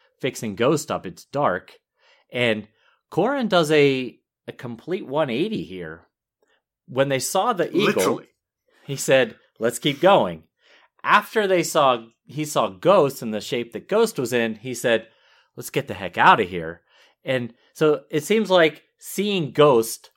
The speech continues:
Speaker 1: was the deciding factor to turn back.
Speaker 2: Yeah.
Speaker 1: Un-, until that moment, he could rationalize, like, Jon, uh, you know, tried, it's, Jon thought it could be any eagle. That's just an eagle. And he could rationalize that, but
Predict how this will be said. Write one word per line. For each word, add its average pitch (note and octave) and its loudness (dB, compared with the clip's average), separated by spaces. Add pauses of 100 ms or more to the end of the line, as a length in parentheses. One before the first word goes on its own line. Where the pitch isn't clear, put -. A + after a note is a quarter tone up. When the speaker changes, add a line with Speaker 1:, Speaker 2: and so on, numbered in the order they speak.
Speaker 1:
was A#2 -8
the B2 -6
deciding A#2+ 0
factor A2+ -2
to - -16
turn G#2 -8
back. - -6 (720)
Speaker 2:
Yeah. A#2 -10 (760)
Speaker 1:
Un-, G#2+ -16 (360)
until G3 4
that G#3 6
moment, D#3+ 2 (180)
he F3 -4
could D#3 -2
rationalize, C3+ 0 (380)
like, A#2+ -4
Jon, C3 -4 (600)
uh, G2 -4
you A#2 -8
know, F#2 -10 (360)
tried, G#2 -4
it's, - -12
Jon B2 -2
thought B2 0
it - -14
could F2+ -14
be F2 -8
any G#2+ -6
eagle. D3+ -6
That's - -16
just F2+ -14
an B2 -6
eagle. G2+ -6 (480)
And G#2+ -6
he B2 -8
could A#2+ -8
rationalize A#2+ -2
that, C3 2
but G#2+ -6